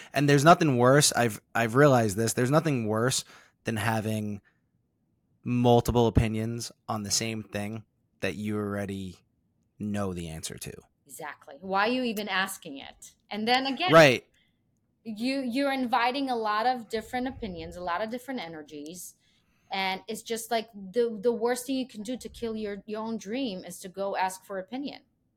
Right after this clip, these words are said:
Speaker 2: I mean, <laughs>
Speaker 1: Especially from people that aren't even doing what you're doing.
Speaker 2: Exactly. But we always come, we always go back again. I don't know about you, but a lot of people go back to their parents. They want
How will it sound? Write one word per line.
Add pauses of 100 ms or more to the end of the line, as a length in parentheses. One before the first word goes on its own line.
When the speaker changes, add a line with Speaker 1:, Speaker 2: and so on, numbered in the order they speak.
(120)
Speaker 2:
I
mean, (1300)
<laughs>
Speaker 1:
Especially
from
people
that
aren't
even
doing
what
you're
doing. (140)
Speaker 2:
Exactly. (260)
But
we
always
come, (220)
we
always
go (100)
back (180)
again.
I
don't
know
about
you,
but
a
lot
of
people
go (100)
back
to
their
parents. (480)
They
want